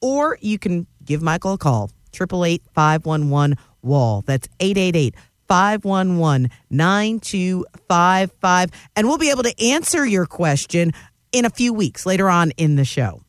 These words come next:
Now, Michael, I know the other thing people are wondering about, you know, they're, they're looking and they need help. And part of the help that you're able to give is a wealth and health package. And that includes a cost and risk analysis along with seven tips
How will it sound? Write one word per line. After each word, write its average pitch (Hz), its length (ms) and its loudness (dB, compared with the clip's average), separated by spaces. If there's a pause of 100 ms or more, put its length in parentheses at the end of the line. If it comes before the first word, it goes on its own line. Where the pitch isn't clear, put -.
(360)
Now, 233 160 2
Michael, 262 460 0
I 226 140 0
know 302 420 2
the 233 240 -4
other 269 280 0
thing 226 320 -2
people 311 380 -4
are 285 100 -2
wondering 175 580 -2
about, 156 500 0
you 240 140 0
know, 180 160 0
they're, 196 160 -4
they're 220 160 -2
looking 202 460 -2
and 170 180 -2
they 180 120 0
need 180 280 -2
help. 170 500 -2
And 160 220 -2
part 269 340 -2
of 240 160 -4
the 196 140 -2
help 208 300 -4
that - 140 -6
you're 180 200 -4
able 180 220 -4
to 151 80 -8
give 190 220 -2 (380)
is 214 400 2
a 233 80 4
wealth 220 340 0
and 190 120 0
health 160 260 -2
package. 107 500 -4 (240)
And 175 80 0
that 294 200 4
includes 262 720 -2
a 185 160 2
cost 247 440 -4
and 185 200 -2
risk 196 320 -4
analysis 170 760 0 (240)
along 202 420 2
with 185 160 -4
seven 247 440 -2
tips - 520 -6